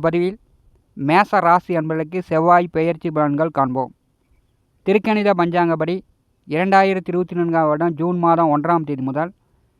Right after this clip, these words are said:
ஜூலை மாதம் பன்னிரெண்டாம் தேதி வரை ஒரு நாற்பத்தி ரெண்டு நாட்களுக்கு மேச ராசியில் செவ்வாய் பகவான் ஆட்சி பலம் பெற்று சஞ்சாரம் செய்ய போகிறார். இந்த செவ்வாய் பெயர்ச்சியின் மூலம் மேச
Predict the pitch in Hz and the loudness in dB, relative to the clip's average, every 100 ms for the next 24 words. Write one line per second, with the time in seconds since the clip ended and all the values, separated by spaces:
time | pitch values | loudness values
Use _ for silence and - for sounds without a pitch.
0 | _ _ 135 151 190 214 208 185 175 175 | _ _ -6 0 4 4 2 2 2 2
1 | 185 151 165 180 170 165 151 139 135 165 | 0 -2 0 0 0 0 -2 -4 -2 -4
2 | 202 _ _ _ - 143 147 143 170 190 | -6 _ _ _ -6 -2 0 2 0 0
3 | 165 170 156 147 147 147 139 127 160 180 | -4 -4 -2 0 -2 -2 -6 -6 -10 -10
4 | _ _ _ _ _ - 139 185 202 170 | _ _ _ _ _ -4 2 2 2 2
5 | 170 160 180 190 175 151 170 165 165 165 | 2 0 -4 -4 -2 0 0 0 0 0
6 | 151 156 165 151 139 127 170 165 143 151 | -2 -2 -2 -2 -2 -4 -8 -6 -4 -4
7 | 160 151 135 151 127 127 117 - _ _ | -4 -6 -6 -6 -6 -6 -10 -10 _ _
8 | _ _ _ _ _ _ _ _ - 147 | _ _ _ _ _ _ _ _ -6 -2
9 | 147 180 208 208 180 170 185 175 185 170 | -2 2 4 4 2 0 0 -2 -4 -2
10 | 147 151 170 - _ _ _ _ - 139 | 0 -2 -4 -10 _ _ _ _ -4 2
11 | 190 208 | 2 4